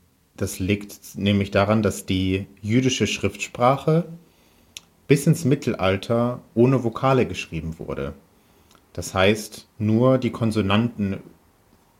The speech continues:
sind im Fließtext zu finden und wie das auszusprechen wird, das steht, ist im, in der Schriftsprache erstmal nicht erkennbar. Ähm,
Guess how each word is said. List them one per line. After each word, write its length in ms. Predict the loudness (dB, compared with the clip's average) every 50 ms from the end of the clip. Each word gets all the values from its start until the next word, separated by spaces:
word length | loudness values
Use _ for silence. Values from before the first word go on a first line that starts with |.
| _ _ _
sind 300 | -14 -6 -2 -2 -2 -2
im 100 | -2 -6
Fließtext 600 | -6 -2 0 0 0 0 2 0 0 0 0 -8
zu 100 | -10 -10
finden 440 | -4 0 0 0 0 0 -2 -2 -2
und 260 | -2 -2 -2 -2 2
wie 120 | 2 4
das 180 | 4 4 0 0
auszusprechen 800 | 0 0 0 0 0 -6 -8 -6 -2 -2 -2 -2 -2 -8 -6 0
wird, 300 | 2 2 2 2 2 -2
das 120 | -4 -4
steht, 500 | -4 -8 -6 -2 2 4 4 4 2 -2 -12 -18 -10 -6
ist 300 | -6 -6 -6 -6 -6 -4
im, 300 | -2 -2 -2 -4 -8 -16 -20 _ _ -8
in 140 | -4 0 2
der 100 | 2 2
Schriftsprache 560 | 2 2 2 0 0 0 0 0 2 2 0
erstmal 300 | -2 -2 -2 0 0 2
nicht 180 | 2 0 0 -2
erkennbar. 720 | -4 -6 -4 -4 -2 0 0 0 0 0 -2 -4 -8 -16 _ _ _ -20 -20 -20 -20 -20 -20 _ _ _ _ _ _ _ _ _ _ _ _ _ _ _ _ _ _ _ _ _ _ _ _ _ -20 _ _ _ _ _ _ -6
Ähm, 640 | -4 -2 0 0 0 0 -2 -2 -4 -6 -6 -10